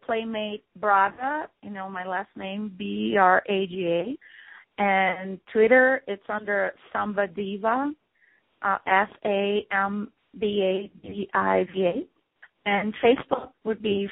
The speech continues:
facebook dot com, um, slash Anna Braga dash model. So please follow me.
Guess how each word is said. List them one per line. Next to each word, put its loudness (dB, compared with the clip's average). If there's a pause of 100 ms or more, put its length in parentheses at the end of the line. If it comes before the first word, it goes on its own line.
facebook -4
dot 2
com, 6 (360)
um, -4 (140)
slash 6 (680)
Anna 2
Braga 2
dash -4 (100)
model. -8 (420)
So -2 (120)
please -2 (220)
follow 6
me. -4